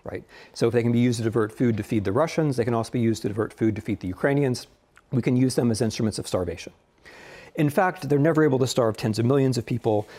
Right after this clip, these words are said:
Most of the starvation takes place in prisoner of war camps, where about three million, um, Soviet prisoners of war are, are starved. Ukraine, as you know from the reading, is also a major site. Oh, and by the way,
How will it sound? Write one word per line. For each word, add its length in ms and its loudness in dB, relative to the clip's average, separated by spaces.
Most 240 4
of 100 0
the 40 2
starvation 520 0
takes 200 -6
place 340 -2
in 80 -6
prisoner 300 -2
of 80 0
war 160 2
camps, 400 -4
where 140 0
about 260 -2
three 240 0
million, 460 0
um, 200 -4
Soviet 640 -4
prisoners 340 -4
of 100 -10
war 280 -4
are, 440 0
are 100 -2
starved. 480 -8
Ukraine, 420 2
as 120 0
you 80 2
know 140 2
from 120 -4
the 80 0
reading, 460 4
is 140 -4
also 480 2
a 140 -2
major 460 0
site. 340 -2
Oh, 140 4
and 80 2
by 140 2
the 80 2
way, 200 2